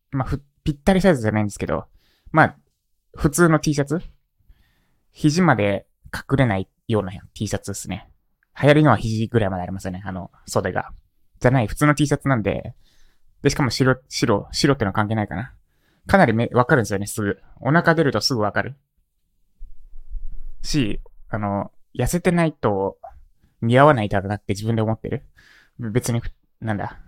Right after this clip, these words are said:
痩せてなくても着てもいいと思うんですけど、自分としては痩せてる状態でこの白T着たいってのがめっちゃあったんで、なんで、そう、ちょっとでもお腹出たらすぐ分かったってのもあるかもしれないですね。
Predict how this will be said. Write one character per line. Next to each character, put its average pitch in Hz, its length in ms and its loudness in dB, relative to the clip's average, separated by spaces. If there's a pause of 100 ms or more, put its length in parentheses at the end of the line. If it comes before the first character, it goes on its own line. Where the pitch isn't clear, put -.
(100)
痩 123 120 2
せ 156 100 0
て 160 80 0
な 151 120 4
く - 60 -6
て - 80 -2
も 104 80 -2
着 - 80 -8
て - 80 2
も 113 100 4
い 120 40 0
い 113 40 0
と - 60 -4
思 104 80 -2
う - 40 -6
ん - 20 -6
で - 60 -6
す - 100 -8
け - 80 -6
ど、 95 120 -4 (640)
自 131 120 0
分 165 300 4 (200)
と 165 120 2
し - 80 -4
て 175 80 6
は 180 360 4
痩 139 160 4
せ 143 120 4
て 147 100 6
る 143 60 8
状 143 140 8
態 147 100 6
で 156 100 4
こ - 160 -4
の 120 80 2
白 113 220 0
T - 180 -6
着 - 120 -14
た 110 100 2
い - 20 2
っ - 80 -10
て 104 80 -4
の 98 80 -8
が 104 300 -6
め 120 100 2
っ - 60 -2
ち - 100 -4
ゃ - 40 4
あ - 20 4
っ - 100 -6
た 104 100 0
ん 92 80 -8
で、 98 300 -8 (1000)
な 127 120 2
ん - 20 -2
で、 101 220 0
そ 95 340 -4
う、 - 40 -20 (540)
ち - 80 6
ょ - 20 4
っ - 80 0
と - 80 -2
で 135 60 6
も 113 80 4
お - 20 0
腹 117 160 2
出 101 80 2
た 113 80 2
ら 101 100 -2
す - 160 -8
ぐ 104 200 0
分 117 100 2
か 131 120 2
っ - 60 0
た 110 100 2
っ - 100 -6
て 120 80 -4
の 107 80 -2
も 98 180 -6
あ 110 60 2
る 104 60 -2
か 98 80 -10
も 98 60 -10
し - 80 -18
れ 101 40 -10
な 95 80 -8
い - 20 -14
で - 60 -20
す 87 80 -12
ね。 107 180 -14